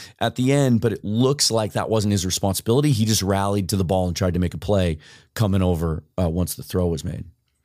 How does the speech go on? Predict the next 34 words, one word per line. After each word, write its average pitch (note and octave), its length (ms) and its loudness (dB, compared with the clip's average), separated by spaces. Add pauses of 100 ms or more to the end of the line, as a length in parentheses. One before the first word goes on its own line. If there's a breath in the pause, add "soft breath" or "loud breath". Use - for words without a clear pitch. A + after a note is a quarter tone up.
(420 loud breath)
For G#2+ 100 -2
the F#2 60 0
season F3+ 300 2
so B2 120 2
far, A2 200 -2
through A2 160 -2
two C3 180 2
games, G#2+ 260 2
he's G2 140 -4
been G2+ 120 -2
targeted G2+ 500 -2
eighteen B2+ 440 2
times, A2 460 0 (120)
eight C#3+ 220 -2
catches, G#2+ 380 -2
ninety-five G#2 560 0
yards, G2 260 0
a E2 60 -8
touchdown, A2 500 -2
a F2+ 60 -2
long G2+ 280 0
of G#2+ 120 -2
thirty-six. G#2+ 540 0
That A#2 280 -4
includes C#3+ 920 2 (1080 loud breath)
that A2 380 -2 (240)
flea C#3 260 0
flicker A2 360 0
against A2+ 260 2
Detroit C3+ 360 0
that G2+ 100 0
he C3 100 4
bit B2+ 220 2
on. - 220 -8